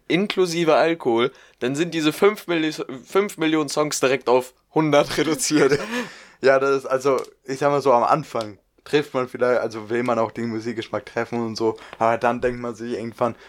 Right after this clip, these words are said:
Speaker 2: boah, ich hab jetzt Bock auf meine eigene Musik, weißt du? Aber, ja.
Speaker 1: Ja, ich bin immer so for the greater good.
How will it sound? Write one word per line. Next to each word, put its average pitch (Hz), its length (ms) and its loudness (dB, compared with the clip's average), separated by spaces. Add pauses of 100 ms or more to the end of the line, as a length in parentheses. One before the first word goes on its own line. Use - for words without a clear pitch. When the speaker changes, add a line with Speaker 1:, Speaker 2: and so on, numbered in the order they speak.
(120)
Speaker 2:
boah, 117 200 4
ich 117 120 -2
hab 117 140 -6
jetzt 113 180 -10
Bock 110 200 -4
auf 104 100 -6
meine 101 240 -6
eigene 95 240 -8
Musik, 87 320 -12
weißt 95 240 -4
du? 110 100 -6 (580)
Aber, 113 500 2 (1300)
ja. 101 260 -4 (540)
Speaker 1:
Ja, 101 120 -4
ich 101 160 -2
bin 113 120 -8
immer 101 200 -2
so 95 360 -4
for 98 240 -4
the 95 80 -4
greater 95 380 -2
good. 95 260 -4